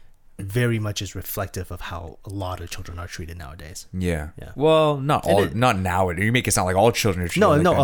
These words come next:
Speaker 1: lot.
Speaker 2: nowadays.
Speaker 1: Like,
Speaker 2: Yeah.
Speaker 1: a lot, like, a lot of them that need to end up going to foster homes.
Speaker 2: Mm-hmm.
Speaker 1: Like, that, that really is, like, the reality.
Speaker 2: Yeah.
Speaker 1: Right?
Speaker 2: And it's, and it's really unfortunate, but it's, I'm glad that this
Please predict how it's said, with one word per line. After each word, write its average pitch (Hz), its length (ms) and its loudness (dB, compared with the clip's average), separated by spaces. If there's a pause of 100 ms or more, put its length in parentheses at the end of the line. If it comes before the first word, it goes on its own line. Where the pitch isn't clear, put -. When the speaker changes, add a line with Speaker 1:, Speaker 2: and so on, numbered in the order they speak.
(120)
Speaker 1:
lot. 156 200 6
Speaker 2:
nowadays. 85 160 -2
Speaker 1:
Like, 101 160 0
Speaker 2:
Yeah. 101 60 0
Speaker 1:
a - 20 0
lot, 113 280 -2
like, 113 180 -4
a 120 40 0
lot 117 200 2
of 120 60 -2
them 107 220 -6
that 98 340 -6 (220)
need 107 200 -6
to - 120 -6
end 104 160 -8
up 98 120 -6
going 104 200 -4
to 117 80 -4
foster 82 300 -10
homes. 90 340 -4
Speaker 2:
Mm-hmm. 78 180 -8
Speaker 1:
Like, 85 220 -10
that, 107 220 -10
that 113 160 -2
really 98 280 -8
is, 104 160 -8
like, 87 140 -14
the - 100 -12
reality. 92 520 -12 (120)
Speaker 2:
Yeah. 90 460 -2
Speaker 1:
Right? 110 240 -10 (420)
Speaker 2:
And 95 200 -2
it's, 87 180 -4
and 98 180 -2
it's 95 120 -2
really 113 240 2
unfortunate, 110 600 0
but 113 160 4
it's, 80 600 -4
I'm 101 220 -2
glad 104 680 2
that 87 540 -2 (1400)
this 92 640 -2